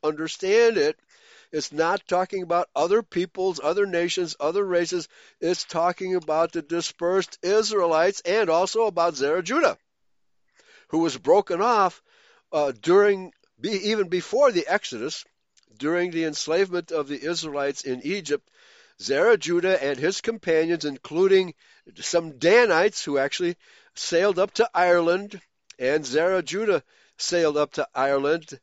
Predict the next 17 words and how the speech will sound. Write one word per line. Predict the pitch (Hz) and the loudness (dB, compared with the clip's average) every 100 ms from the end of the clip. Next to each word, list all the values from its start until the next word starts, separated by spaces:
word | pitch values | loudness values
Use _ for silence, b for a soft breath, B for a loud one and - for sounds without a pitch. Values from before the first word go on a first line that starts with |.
| - | -6
That's | 127 143 143 | -4 -4 -4
where | 143 143 147 | -2 0 0
the | 135 143 - | -2 -6 -2
Irish | 135 147 147 101 | -2 -2 -4 -6
get | 117 131 | -6 -6
the | - 143 | -6 -6
Red | 117 123 127 | -4 -4 -4
Hand | 139 147 | -6 -6
of | 151 170 | -8 -4
Ulster | 240 - 185 | -6 -4 -10
from, | - 147 131 98 _ _ _ | -6 -6 -6 -8 _ _ _
okay? | 120 117 135 165 175 b b b | -18 -6 -4 -2 -6 b b b
They | 151 | 6
don't | 240 269 175 | 8 8 6
know | 214 339 262 101 87 _ _ _ _ _ _ | 4 6 4 2 -6 _ _ _ _ _ _
that | - 160 | 0 0
they're | - 160 143 | 2 2 2